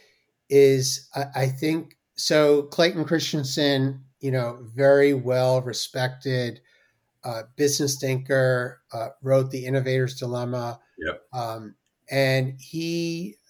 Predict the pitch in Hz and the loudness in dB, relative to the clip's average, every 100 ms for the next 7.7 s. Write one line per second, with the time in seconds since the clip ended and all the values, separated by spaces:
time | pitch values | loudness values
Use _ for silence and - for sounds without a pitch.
0 | 147 131 135 - 143 143 143 139 135 131 | -8 -6 -4 -2 0 2 2 2 0 -4
1 | - _ _ - 135 143 143 147 165 156 | -10 _ _ -8 -6 0 2 4 2 0
2 | - 147 143 131 135 143 147 143 143 131 | -4 -2 -2 -2 -4 0 0 -2 -4 -6
3 | 131 117 - - - - _ _ _ _ | -6 -8 -12 -16 -18 -18 _ _ _ _
4 | _ _ _ _ _ 131 139 147 165 170 | _ _ _ _ _ -2 2 4 2 0
5 | 165 - 151 147 - 147 139 127 131 127 | -6 -2 -2 -2 -2 0 2 2 2 0
6 | - 101 - _ _ _ _ 139 131 151 | -4 -12 -18 _ _ _ _ -6 2 4
7 | 170 175 180 143 143 143 131 | 4 2 0 6 8 8 4